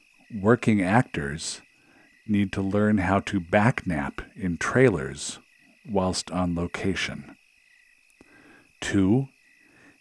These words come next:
in the late sixties, it was not unusual to see a five-year-old boy purchase bologna independently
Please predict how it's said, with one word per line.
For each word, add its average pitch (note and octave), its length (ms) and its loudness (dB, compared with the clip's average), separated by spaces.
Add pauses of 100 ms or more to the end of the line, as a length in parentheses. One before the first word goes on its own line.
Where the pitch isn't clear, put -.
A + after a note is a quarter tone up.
(140)
in A2+ 200 4
the G#2 100 4
late G#2+ 260 4
sixties, - 840 0 (580)
it D#3 160 -2
was A2 240 2
not G#2 260 6
unusual F2+ 840 0 (320)
to - 100 -8
see G2+ 300 0
a F2 80 2
five-year-old F#2 800 0
boy D#2+ 480 -6 (320)
purchase - 420 -2
bologna F2+ 800 -2 (100)
independently G2+ 1080 -2